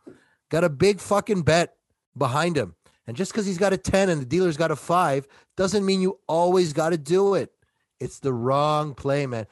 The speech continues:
and it's bad. Um, and the Bills did it. I said the Bills coaching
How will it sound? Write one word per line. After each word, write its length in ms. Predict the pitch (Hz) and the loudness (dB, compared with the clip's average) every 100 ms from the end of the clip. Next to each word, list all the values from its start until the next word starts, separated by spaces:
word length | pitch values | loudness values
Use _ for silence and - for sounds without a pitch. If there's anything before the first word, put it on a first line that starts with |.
| _ _ | _ _
and 140 | 113 117 | -10 -8
it's 160 | 92 _ | -10 _
bad. 480 | 127 127 135 113 - _ _ _ _ _ | -4 0 0 -2 -8 _ _ _ _ _
Um, 160 | 113 113 | -16 -10
and 200 | 139 151 | -6 -4
the 40 | |
Bills 300 | 135 185 220 | 0 0 0
did 160 | - 269 | 0 0
it. 160 | 220 - - | -2 -4 -12
I 80 | |
said 200 | 127 185 | -6 -4
the 60 | 160 | -4
Bills 340 | 123 170 185 | -2 -2 -2
coaching 500 | - 214 185 185 180 | -2 -4 -2 -4 -6